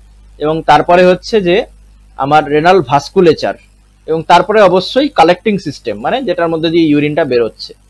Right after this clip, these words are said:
এটা হয়ে গেল কিডনি। তারপরে আমরা পেলভিসে চলে আসি, পেলভিস ইউরেটার, এটা তো একটা রয়েইছে, আহ, আহ, সি-, মানে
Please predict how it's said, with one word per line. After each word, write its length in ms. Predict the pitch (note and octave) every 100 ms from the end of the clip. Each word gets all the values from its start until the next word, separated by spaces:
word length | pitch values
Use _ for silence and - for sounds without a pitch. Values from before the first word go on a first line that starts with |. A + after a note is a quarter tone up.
| _ _ _ -
এটা 160 | F#3
হয়ে 140 | G3 G3
গেল 160 | G3+
কিডনি। 400 | G3+ F3+ D#3 G3 -
তারপরে 260 | F3 E3 F3+
আমরা 200 | F#3 F3+
পেলভিসে 440 | F#3+ F#3+ F#3+ G3+
চলে 260 | G3 F#3 F#3
আসি, 200 | F3+ G3+
পেলভিস 460 | F#3+ F#3 G3 G3+
ইউরেটার, 400 | F#3+ F3+ F3+ A#3
এটা 220 | - D#3+
তো 80 | D#3+
একটা 360 | D#3+ - D#3+ - C#3
রয়েইছে, 460 | C#3+ F3 - G3 A3+ - - - -
আহ, 400 | D3 C#3 B2+ -
আহ, 540 | C#3+ C3+ C3 B2+ B2+ -
সি-, 300 | - D3 C#3
মানে 320 | C3+ B2+ A#2+